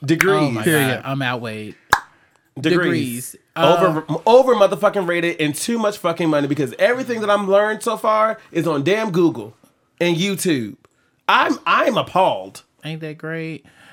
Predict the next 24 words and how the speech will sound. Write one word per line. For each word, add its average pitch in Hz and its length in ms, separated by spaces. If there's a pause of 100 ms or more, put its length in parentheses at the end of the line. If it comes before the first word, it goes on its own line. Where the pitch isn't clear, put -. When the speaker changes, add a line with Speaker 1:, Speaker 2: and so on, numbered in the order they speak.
(180)
Speaker 2:
Um, 190 220
Speaker 1:
Oh. - 20
Speaker 2:
yeah, 170 360
I, 196 360
yeah, 160 320
degrees 196 560
I 175 80
would 170 320
say 123 400
is 120 400
overrated. 117 540
Education, 220 880 (260)
underrated. 123 680
Degrees, 151 680 (200)
overrated. 127 200
Speaker 1:
Overrated. 113 540
Speaker 2:
It's 127 240
like 117 200 (180)
two 123 160
different 104 260
things 87 240
to - 80
me. 57 340 (1500)
Speaker 1:
Okay. 143 200